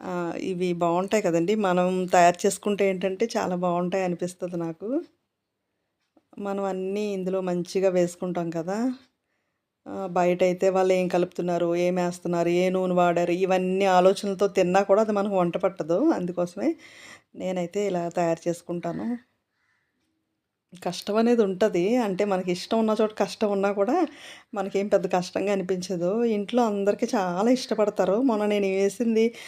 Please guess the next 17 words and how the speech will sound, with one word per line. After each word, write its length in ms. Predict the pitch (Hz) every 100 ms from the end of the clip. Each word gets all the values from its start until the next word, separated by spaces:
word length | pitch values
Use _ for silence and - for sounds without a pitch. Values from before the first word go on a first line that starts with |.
| - - -
ఉమ్, 300 | 196 180 175
సరిపోలేదు, 840 | - 190 190 202 196 185 180 175
బాగుంది, 600 | 175 196 196 196 180 175
సరిపోలేదు, 580 | 175 202 190 196 190 180
ఇది 160 | 196 220
ఇంక 200 | 202 220
ఇదే 280 | 196 240 339
మాట. 300 | 320 233 180
ఇంక 360 | 165 196 226
ఇది 140 | 247 220
ఏంటంటే 640 | 208 240 269 262 285 320 - - - -
అంత 200 | 220 208
ఎక్కువ 300 | 185 - 233
ఎక్కువ 260 | 233 254
అందరికీ 420 | 262 226 247 247
ఇవ్వడానికి 560 | 214 180 190 208 220 247
అవ్వదు, 540 | 233 233 233 320 381